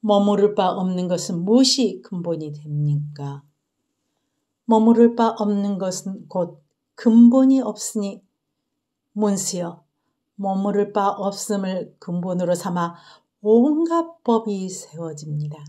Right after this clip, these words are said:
그때 유마이르 집에 한 하늘 아가씨가 있었는데, 여러 하늘 사람들을 보며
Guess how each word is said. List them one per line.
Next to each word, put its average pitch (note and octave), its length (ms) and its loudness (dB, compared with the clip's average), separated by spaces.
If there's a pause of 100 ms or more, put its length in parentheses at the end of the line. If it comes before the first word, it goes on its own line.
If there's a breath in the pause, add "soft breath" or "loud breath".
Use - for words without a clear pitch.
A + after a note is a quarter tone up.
(3000)
그때 - 760 -2
유마이르 A3+ 560 4
집에 G3 340 -6 (200 loud breath)
한 A3+ 260 0
하늘 D#4+ 400 -10
아가씨가 B3 640 -6
있었는데, F#3+ 800 -6 (680)
여러 C#4 560 -2 (320)
하늘 B3+ 340 4
사람들을 G3+ 580 -2
보며 F3 360 -6